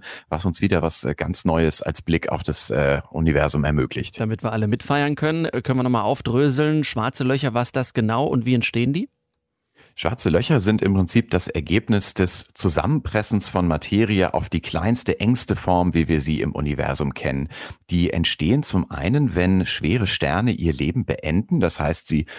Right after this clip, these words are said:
Speaker 1: nicht mehr weiter leuchten können und in sich zusammenstürzen. Dann kann ein solches schwarzes Loch übrig bleiben. Und zum anderen kennen wir sie als riesengroße schwarze Löcher, die im Zentrum von Galaxien, also inmitten von vielen Milliarden von Sternen sitzen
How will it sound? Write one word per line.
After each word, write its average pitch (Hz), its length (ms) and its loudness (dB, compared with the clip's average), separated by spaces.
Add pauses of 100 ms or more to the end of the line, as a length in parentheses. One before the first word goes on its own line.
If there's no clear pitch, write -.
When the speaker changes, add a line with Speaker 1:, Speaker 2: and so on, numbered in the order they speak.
(120)
Speaker 1:
nicht - 260 0
mehr 85 140 4
weiter 73 300 0
leuchten 87 360 0
können 120 300 2
und 87 140 0
in 101 180 2
sich 98 240 0
zusammenstürzen. 76 960 0 (320)
Dann 107 180 0
kann 123 200 2
ein 85 140 2
solches 104 300 0
schwarzes - 460 -4
Loch 80 180 -2
übrig 113 380 -2
bleiben. 120 340 0 (360)
Und - 160 0
zum - 160 0
anderen 131 420 2
kennen 110 320 2
wir 110 80 2
sie 104 180 0
als 76 300 -4
riesengroße 90 680 0
schwarze - 380 -2
Löcher, 131 360 0 (400)
die 107 160 2
im 127 100 2
Zentrum 117 420 0
von 110 200 -2
Galaxien, 87 680 2
also 71 280 -2
inmitten 82 400 0
von 78 240 -2
vielen 107 340 4
Milliarden 80 500 0
von 73 200 -4
Sternen 87 400 0
sitzen 104 380 0